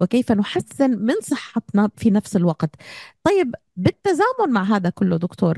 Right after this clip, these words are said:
كيف نحافظ على صحتنا؟ يعني، في ناس بتبلش تاكل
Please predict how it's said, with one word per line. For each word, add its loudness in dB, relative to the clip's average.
كيف -2
نحافظ 0
على 2
صحتنا؟ -2
يعني، 0
في 2
ناس -2
بتبلش 0
تاكل 2